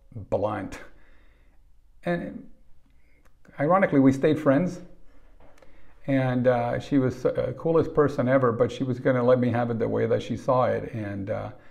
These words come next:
and that did do something. And, and from there on, I, I remember, uh,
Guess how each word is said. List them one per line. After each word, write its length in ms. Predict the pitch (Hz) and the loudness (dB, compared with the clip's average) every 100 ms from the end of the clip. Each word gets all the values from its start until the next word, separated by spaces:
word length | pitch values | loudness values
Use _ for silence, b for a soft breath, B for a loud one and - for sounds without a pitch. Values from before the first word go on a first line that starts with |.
| b b | b b
and 120 | 165 | 6
that 200 | 185 160 | 8 8
did 220 | 190 190 143 | 6 4 6
do 160 | 135 | 6
something. 580 | 135 113 107 117 120 127 | 6 0 -2 -2 0 0
And, 260 | 120 117 B B B | 0 -2 B B B
and 160 | 160 151 | 0 6
from 200 | 185 160 | 6 6
there 220 | 190 185 | 8 8
on, 280 | 160 160 147 | 8 6 4
I, 100 | 143 | 2
I 120 | 147 | 2
remember, 840 | 165 160 147 151 131 127 123 - - - _ _ _ _ _ _ _ _ b b b b b b b b b - | 4 4 4 2 4 4 4 0 -14 -20 _ _ _ _ _ _ _ _ b b b b b b b b b -2
uh, 840 | 135 131 127 117 117 113 113 113 | 2 4 4 4 4 2 0 -4